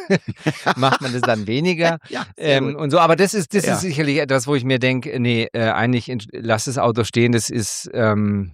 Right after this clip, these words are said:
Speaker 1: das, äh, brauchst du eigentlich gar nicht. Äh,
Speaker 2: Mhm.
Speaker 1: geht auch ohne.“ Man, man kann auch einkaufen, äh, und auch mehr einkaufen irgendwie ohne, äh, Auto. Also da, das, äh, muss ich gestehen,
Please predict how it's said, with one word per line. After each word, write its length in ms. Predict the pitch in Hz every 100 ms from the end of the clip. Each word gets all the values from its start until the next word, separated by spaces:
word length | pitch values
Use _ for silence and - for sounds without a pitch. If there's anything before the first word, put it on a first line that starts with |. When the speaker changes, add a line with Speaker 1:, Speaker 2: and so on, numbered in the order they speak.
| -
Speaker 1:
das, 460 | 110 - - - -
äh, 200 | 104 87
brauchst 280 | 107 107 104
du 40 |
eigentlich 220 | 80 85 -
gar 140 | 76
nicht. 300 | 73 - - -
Äh, 180 | 127
Speaker 2:
Mhm. 60 | 107
Speaker 1:
geht 160 | 101 95
auch 140 | -
ohne.“ 240 | 87 78 92
Man, 220 | 107 107
man 120 | 107
kann 140 | 110
auch 100 | 101
einkaufen, 640 | - 110 101 107 101 104 104
äh, 400 | - 95 95 -
und 240 | 107 101
auch 320 | - 98 - -
mehr 460 | - 113 104 107 85
einkaufen 680 | 98 85 92 90 98 90 90 - -
irgendwie 420 | 120 107 92 92
ohne, 400 | 85 90 85 85 - _ - - - _
äh, 120 | 98 82
Auto. 240 | 80 90
Also 200 | 95 92
da, 80 | 107
das, 340 | - 110 - -
äh, 200 | 131 117
muss 240 | 123 -
ich 100 | 117
gestehen, 760 | - - 135 139 180 202 180